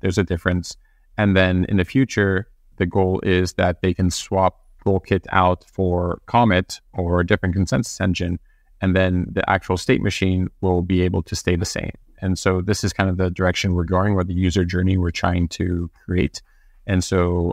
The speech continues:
um, yeah, we're working, uh, we were just talking before, before the call, but, um, we were just talking about fraud proofs and validity proofs and how, like, Cosmos, um,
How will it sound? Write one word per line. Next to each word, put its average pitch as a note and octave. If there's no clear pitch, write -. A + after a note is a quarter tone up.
um, -
yeah, F#2+
we're G2
working, G2
uh, F2
we F#2+
were F#2
just F2+
talking F2+
before, F2+
before F#2
the F2+
call, C3+
but, F#2+
um, F2
we F#2+
were F2+
just F2+
talking F2+
about F2
fraud A#2
proofs G2+
and F2+
validity A2
proofs G2
and F2+
how, F2+
like, F2+
Cosmos, F2+
um, G1+